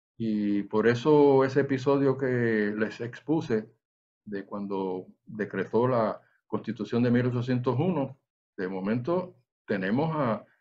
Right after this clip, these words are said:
el liderato revolucionario con unos rebeldes ex esclavos luchando entre sí, ¿no? Y, y es porque, eh, se estaba formando,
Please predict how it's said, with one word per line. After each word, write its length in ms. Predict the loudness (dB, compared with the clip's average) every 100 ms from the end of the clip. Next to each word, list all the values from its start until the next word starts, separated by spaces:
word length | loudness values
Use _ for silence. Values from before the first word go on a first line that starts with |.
| _ _ _ -16
el 680 | -14 -12 -12 -4 2 4
liderato 500 | 4 4 2 2 0
revolucionario 880 | 0 2 4 2 2 2 2 2 0
con 260 | 0 0 0
unos 300 | 0 0 2
rebeldes 500 | 2 4 4 4 2
ex 180 | 0 -2
esclavos 400 | -4 0 0 2
luchando 380 | 0 0 0 0
entre 240 | -2 -6
sí, 260 | -4 -4 -6 _ _ _ -12
¿no? 220 | -10 -10 _ _ _ -18
Y, 380 | -18 -8 -2 0
y 40 |
es 140 | 0
porque, 680 | 2 0 0 _ -4 -2 -2 -8 _ -20 _
eh, 120 | -16
se 180 | -12 -10
estaba 320 | -8 -4 -2
formando, 680 | 0 0 2 2 2 0 -2